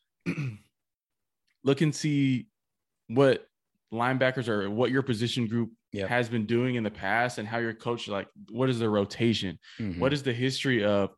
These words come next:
Speaker 1: the guys in my position playing time, going to the league,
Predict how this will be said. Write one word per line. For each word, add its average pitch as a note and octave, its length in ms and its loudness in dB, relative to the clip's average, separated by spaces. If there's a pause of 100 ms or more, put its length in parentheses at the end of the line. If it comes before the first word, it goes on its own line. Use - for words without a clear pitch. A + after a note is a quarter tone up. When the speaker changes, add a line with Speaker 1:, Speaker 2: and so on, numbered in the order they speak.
(300)
Speaker 1:
the A2 100 0
guys A2+ 640 4
in A2+ 120 0
my G#2+ 160 4
position G#2 760 -2 (500)
playing B2+ 320 0
time, F#2+ 560 -2 (720)
going C3 220 2
to C3 100 -2
the A2 100 -2
league, G#2+ 400 2